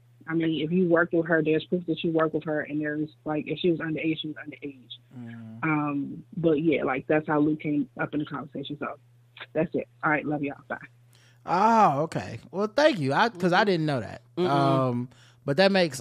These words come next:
Speaker 2: all the sense in the world, uh, as well, that that's what happened. So, um, and yeah, Luke sound like, you know, his whole thing is, "I got my receipts. I'm, I'm ready for this.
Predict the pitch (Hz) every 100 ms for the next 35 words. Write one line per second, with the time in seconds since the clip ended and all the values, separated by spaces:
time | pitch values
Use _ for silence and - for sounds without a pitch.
0 | - 170 175 156 - 151 135 123 110 120
1 | 104 87 - 87 113 107 101 113 107 127
2 | 110 104 113 101 98 - _ - 117 117
3 | 107 117 107 101 87 98 - 82 85 69
4 | - - - - - - - - - 185
5 | 180 175 170 165 165 - - - 175 175
6 | 190 180 151 156 165 240 254 - 226 226
7 | 220 208 190 196 190 190 196 202 190 185
8 | 190 190 175 170 175 175 170 170 156 -
9 | 170 175 160 151 143 151 151 123 135 156
10 | 156 156 151 - 147 143 143 135 - -